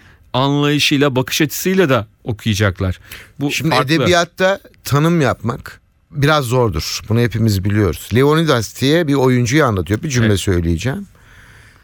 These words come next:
Speaker 2: Bir sineğin cüssesine, <laughs> hızına sahipti. Ve en az bir sinek kadar muzurdu. Böyle bir,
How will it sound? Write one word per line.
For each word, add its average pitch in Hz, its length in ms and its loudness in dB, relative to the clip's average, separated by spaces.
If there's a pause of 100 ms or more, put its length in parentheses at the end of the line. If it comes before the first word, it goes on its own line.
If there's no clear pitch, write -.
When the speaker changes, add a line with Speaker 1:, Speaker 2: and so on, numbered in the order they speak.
(140)
Speaker 2:
Bir 208 260 2
sineğin 175 560 2
cüssesine, 127 760 0 (440)
<laughs> - 440 -12
hızına 165 520 2
sahipti. 95 720 -4 (920)
Ve 151 60 2
en 175 220 2
az 165 380 -2 (500)
bir 135 300 2
sinek 165 480 0
kadar 131 500 0 (300)
muzurdu. 110 540 0 (1000)
Böyle 175 360 2
bir, 123 200 -2